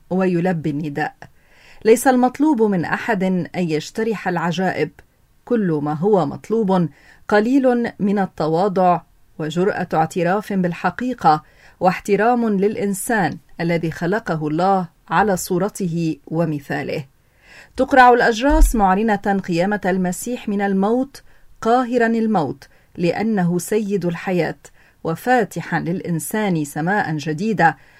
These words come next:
وهو الذي عاش الأرض بما فيها من تجارب وأفراح وآلام. كالعادة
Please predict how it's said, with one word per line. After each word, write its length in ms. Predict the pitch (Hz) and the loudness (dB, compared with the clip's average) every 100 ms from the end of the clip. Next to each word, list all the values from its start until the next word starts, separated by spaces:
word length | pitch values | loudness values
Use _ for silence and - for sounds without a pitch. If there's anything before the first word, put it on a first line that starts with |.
| - - | -20 -2
وهو 280 | 196 214 220 | 2 4 4
الذي 320 | 226 214 220 | 4 2 2
عاش 340 | 214 294 - | 2 0 0
الأرض 580 | 226 196 208 160 160 156 - _ - | -2 0 0 0 -2 -2 -4 _ -2
بما 280 | 196 175 | 0 0
فيها 400 | 160 226 208 170 | -2 -4 -2 0
من 220 | 160 160 151 | 0 -2 -2
تجارب 600 | 156 156 180 196 175 165 | -4 -2 0 0 0 0
وأفراح 1000 | 165 165 180 - 202 208 220 220 - 196 180 - 170 | 0 0 0 -2 -4 -4 -4 -4 -4 -4 -6 -8 -2
وآلام. 680 | 202 - 156 147 139 85 - _ _ _ _ _ - - - - | 0 0 -2 -4 -6 -8 -16 _ _ _ _ _ -20 -20 -20 -2
كالعادة 640 | 254 262 285 339 240 262 | 4 6 6 6 4 4